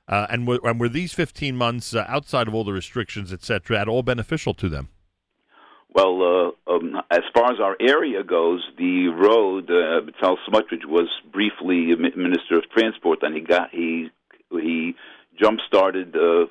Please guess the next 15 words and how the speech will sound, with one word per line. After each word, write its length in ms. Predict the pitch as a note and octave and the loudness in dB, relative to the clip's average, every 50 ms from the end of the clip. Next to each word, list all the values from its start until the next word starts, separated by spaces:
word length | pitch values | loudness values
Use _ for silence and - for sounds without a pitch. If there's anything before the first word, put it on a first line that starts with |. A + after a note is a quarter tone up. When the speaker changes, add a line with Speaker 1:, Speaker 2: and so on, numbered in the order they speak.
| - | -4
Speaker 2:
widening 640 | - - F2+ F2 F#2 G2 - G2 G2 F#2+ G2 F#2+ E2+ | -10 -2 2 4 4 4 2 0 -6 -6 -6 -4 -4
the 100 | F2+ E2+ | -6 0
road 380 | E2+ G2 G2+ G2+ G2 F#2+ F#2 | 4 4 4 6 4 0 -2
into 260 | F#2+ F2+ E2+ F2 E2+ F2 | -4 -6 -4 0 0 0
a 80 | E2 | 2
highway 380 | - G2+ G#2 G#2 G2+ F2 D#2 D#2 - | 2 2 2 4 4 2 2 0 -2
from 140 | D#2+ E2 | -4 -6
Jerusalem 460 | D#2+ E2 F2 F2+ F2 E2+ - D#2+ D#2+ D#2 | -4 -2 -2 -2 -2 -2 -2 -4 -4 -6
to 80 | - - - | -6 0 0
Hebron, 520 | F2 F2 E2+ G2+ G#2+ G2+ F#2 F2+ F#2+ F#2+ - - - - - - - - _ | 0 4 4 4 4 4 2 0 -2 -6 -10 -16 -20 -20 -20 -20 -20 -20 _
and 300 | - E2+ E2+ E2+ F2 F2 | -2 0 0 0 2 2
that's 280 | D#2+ F2+ F#2 - - - | 2 2 2 0 -4 -6
moving 360 | G2+ G2 G2+ G2+ F#2 F#2+ E2+ | -2 0 0 2 2 0 0
ahead 260 | F2 F#2+ F#2 F2 F2 | 2 2 2 2 2
tremendously 880 | - - - G2 G2 G2+ G#2 G#2+ A#2+ B2 A#2 G2+ F2 - - D#2 D#2+ D2+ | -2 -4 -2 -2 0 2 2 2 2 2 2 -2 -6 -8 -6 -6 -6 -6